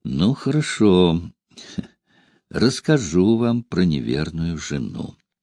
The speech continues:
Все старались устроиться поудобнее на ковре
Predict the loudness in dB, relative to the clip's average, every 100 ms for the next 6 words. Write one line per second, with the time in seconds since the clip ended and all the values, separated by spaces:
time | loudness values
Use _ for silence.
0 | _ -18 -16 -8 0 0 0 -6 -4 -6
1 | -10 -10 -6 -6 -6 -10 -8 -8 -2 -2
2 | -2 -4 -8 -8 -10 -10 -4 0 -2